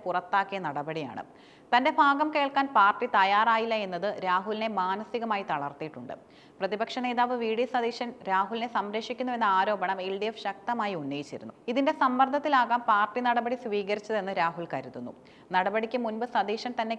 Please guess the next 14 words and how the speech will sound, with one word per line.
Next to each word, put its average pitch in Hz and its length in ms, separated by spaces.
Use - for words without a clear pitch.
കേട്ടില്ല 214 420
എന്ന 220 220
സങ്കടം 202 520
അദ്ദേഹം 175 340
ഒളിപ്പിച്ചു 175 480
വെക്കുന്നില്ല. 139 520
എങ്കിലും 294 240
പാർട്ടിയുടെ 277 520
ഏത് 262 360
തീരുമാനവും 233 560
ശിരസാ 226 420
വഹിക്കുമെന്നും 214 640
ശ്വാസമുള്ളിടത്തോളം 226 1000
കോൺഗ്രസുകാരനായി 226 960